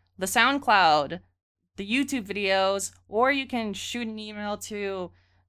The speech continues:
triangle dot c dot blog at gmail dot com. It doesn't really matter.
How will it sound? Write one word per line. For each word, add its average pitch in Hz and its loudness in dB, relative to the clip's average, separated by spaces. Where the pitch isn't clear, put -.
triangle 214 -2
dot 196 0
c 208 -8
dot 185 2
blog 170 2
at 165 4
gmail 156 -6
dot 143 -4
com. 135 -4
It 180 -6
doesn't 196 -8
really 160 -4
matter. 139 -4